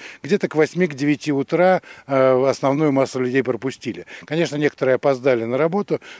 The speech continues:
Но я думаю, что подрядчики, э, никак их за это наказывать не будут. Всем очевидно,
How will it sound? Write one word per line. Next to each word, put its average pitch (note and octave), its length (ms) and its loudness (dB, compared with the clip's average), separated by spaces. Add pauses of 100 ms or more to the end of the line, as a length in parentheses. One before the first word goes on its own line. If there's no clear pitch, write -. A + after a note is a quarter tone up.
Но D#3+ 100 2
я D#3 60 4
думаю, D3 220 0
что - 140 -8
подрядчики, C3+ 640 0 (240)
э, C3+ 160 0
никак C3+ 360 2
их - 180 -8 (200)
за C#3 340 -2
это C3 240 0 (180)
наказывать C3 540 2
не C#3 80 -4
будут. F#3 220 2
Всем C#3 160 0
очевидно, B2+ 420 -6